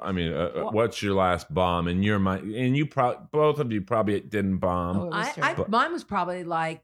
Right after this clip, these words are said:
Speaker 2: two weeks ago, I think. I'm, I'm not even quite sure. I mean, in, I, the way I, I work in my head was,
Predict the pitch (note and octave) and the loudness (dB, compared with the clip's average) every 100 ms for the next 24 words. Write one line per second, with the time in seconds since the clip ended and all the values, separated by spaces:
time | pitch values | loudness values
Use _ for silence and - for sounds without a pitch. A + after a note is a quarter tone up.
0 | - A#3 G#3+ G#3 A#3 - C#3+ C#3 C3 C3+ | -10 -6 -2 -2 -4 -8 -8 -6 -6 -8
1 | A#2+ C#3 C#3 E3+ D3+ C#3 - F#3 F3 G3 | -6 -6 -4 -4 -6 -6 -6 -6 -4 -6
2 | C#4+ E4+ C#4 F3 - F3 - - G#3 E3 | -4 -4 -6 -6 -2 -4 -4 -4 -2 0
3 | E3+ D#3+ _ _ - G3 F#3+ - - - | -2 -6 _ _ -10 -10 -10 -20 -20 -20
4 | - G3+ - G#3 A3+ B3 A#3+ A3+ A#3 A3+ | -12 -12 -6 -2 0 0 0 0 0 -2
5 | G3+ G3+ F3+ E3+ F#3 E3 D#3 D#3 D#3 D3+ | -2 -2 -2 -4 -4 -4 -2 -2 -2 -2
6 | C#3 D3+ D3 C#3+ | -2 -2 -2 -2